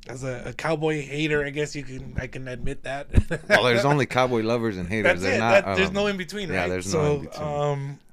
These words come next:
Speaker 1: as, as one of those, I, uh, was not watching the game. I wasn't in, and that wasn't intentional. It's 'cause I was
Speaker 2: Mm-hmm.
Speaker 1: busy, right?
Speaker 2: Mm-hmm.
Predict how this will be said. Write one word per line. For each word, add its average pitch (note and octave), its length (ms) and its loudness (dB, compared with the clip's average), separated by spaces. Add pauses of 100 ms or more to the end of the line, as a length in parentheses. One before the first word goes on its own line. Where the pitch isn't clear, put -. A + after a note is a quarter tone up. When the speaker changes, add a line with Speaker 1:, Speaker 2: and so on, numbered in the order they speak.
(140)
Speaker 1:
as, C3 200 -8
as C#3 200 -8
one E3 140 0
of D3+ 80 -4
those, D3+ 540 0 (480)
I, C#3 280 -8
uh, B2 560 -8 (500)
was B2 500 -10
not E3 260 -4
watching G3 420 -2
the C#3 80 -6
game. A#3 420 -6 (140)
I C3 60 -8
wasn't F#3 340 -2
in, E3 160 -6 (140)
and F3 180 -4
that A#3 80 2
wasn't C4 260 -2
intentional. E3 540 -4
It's C#3+ 80 -6
'cause D#3 160 -6
I C#3 80 -2
was B2+ 120 -4
Speaker 2:
Mm-hmm. A2 100 -2
Speaker 1:
busy, C#3 300 -4
right? B2+ 300 -8
Speaker 2:
Mm-hmm. G2+ 200 -8